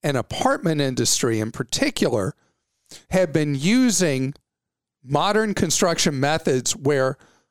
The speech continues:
components of a hotel or an apartment building are built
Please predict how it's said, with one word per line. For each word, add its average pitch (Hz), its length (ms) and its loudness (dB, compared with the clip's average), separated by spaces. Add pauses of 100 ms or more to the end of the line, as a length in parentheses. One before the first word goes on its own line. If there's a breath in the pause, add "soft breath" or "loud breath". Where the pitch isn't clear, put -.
(140 soft breath)
components 196 800 0 (200)
of 139 440 0 (800)
a 123 280 0
hotel 160 800 0
or 190 480 2 (1000)
an 139 120 2
apartment 175 440 0
building 147 420 0
are 143 120 0
built 180 480 0